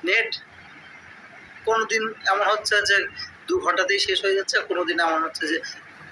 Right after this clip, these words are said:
দুশো এমবিও শেষ করতে পারছি না। এইভাবে আমরা যে যেমনভাবে ব্যবহার করছি,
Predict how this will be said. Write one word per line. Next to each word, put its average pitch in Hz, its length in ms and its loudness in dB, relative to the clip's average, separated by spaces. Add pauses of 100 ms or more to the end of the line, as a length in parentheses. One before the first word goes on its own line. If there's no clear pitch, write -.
(120)
দুশো 320 240 -2
এমবিও 311 320 0
শেষ - 200 -2
করতে - 320 -10
পারছি - 340 -6
না। - 160 -18 (520)
এইভাবে 151 640 0 (480)
আমরা 160 460 4 (140)
যে 156 440 -2
যেমনভাবে 156 800 0
ব্যবহার 120 420 0
করছি, - 320 -4